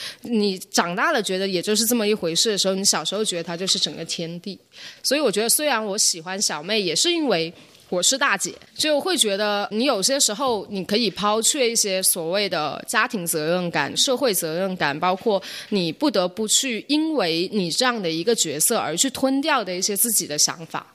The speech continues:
我就会挺羡慕小妹这一种，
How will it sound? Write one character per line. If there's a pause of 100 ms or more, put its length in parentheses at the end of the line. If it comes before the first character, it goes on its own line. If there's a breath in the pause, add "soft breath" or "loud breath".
(460 loud breath)
我
就
会
挺
羡
慕
小
妹
这
一
种，